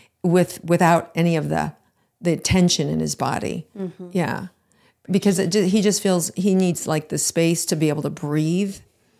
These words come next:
Speaker 1: and create that. So when you back up and give him the space to say, "No,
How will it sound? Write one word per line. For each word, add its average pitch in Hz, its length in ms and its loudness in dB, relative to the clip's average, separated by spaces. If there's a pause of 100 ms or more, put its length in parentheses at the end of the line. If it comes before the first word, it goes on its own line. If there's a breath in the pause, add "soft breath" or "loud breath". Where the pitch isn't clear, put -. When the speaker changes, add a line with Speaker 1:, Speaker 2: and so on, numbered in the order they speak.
(480)
Speaker 1:
and 160 320 0
create 160 360 0
that. 202 200 0
So 175 180 0
when 170 220 0
you 175 240 4
back 156 480 -2
up 180 160 0
and 160 120 -2
give 156 160 0
him 156 160 -2
the 151 80 -4
space 151 580 -2
to 165 100 -2
say, 147 260 -4
"No, 151 640 0